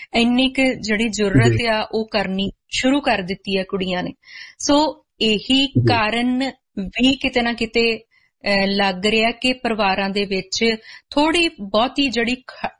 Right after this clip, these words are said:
Speaker 1: ਖੜਕਣ ਦੀ ਜਿਹੜੀ ਉਹ ਆਵਾਜ਼ ਆ, ਖੜਕੇ ਦੀ ਜਿਹੜੀ ਆਵਾਜ਼ ਆ, ਉਹ ਆ ਰਹੀ ਹੈ, ਯਾਨੀ ਕਿ ਖੜਾਕ ਹੋ ਰਿਹਾ। ਖੜਾਕ ਤਾਂ ਪਹਿਲਾਂ ਵੀ ਹੁੰਦੇ ਸੀ,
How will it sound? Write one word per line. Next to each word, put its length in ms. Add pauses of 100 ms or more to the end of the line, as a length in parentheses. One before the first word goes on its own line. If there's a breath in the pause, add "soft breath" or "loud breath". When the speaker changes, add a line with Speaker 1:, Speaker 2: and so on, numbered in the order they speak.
(120)
Speaker 1:
ਖੜਕਣ 720 (200)
ਦੀ 160
ਜਿਹੜੀ 300
ਉਹ 320
ਆਵਾਜ਼ 420
ਆ, 140
ਖੜਕੇ 540
ਦੀ 120
ਜਿਹੜੀ 260
ਆਵਾਜ਼ 380
ਆ, 140 (380 loud breath)
ਉਹ 300
ਆ 200
ਰਹੀ 220
ਹੈ, 60
ਯਾਨੀ 240
ਕਿ 120
ਖੜਾਕ 640
ਹੋ 280
ਰਿਹਾ। 180 (300 loud breath)
ਖੜਾਕ 440
ਤਾਂ 340 (160)
ਪਹਿਲਾਂ 360
ਵੀ 160
ਹੁੰਦੇ 300
ਸੀ, 220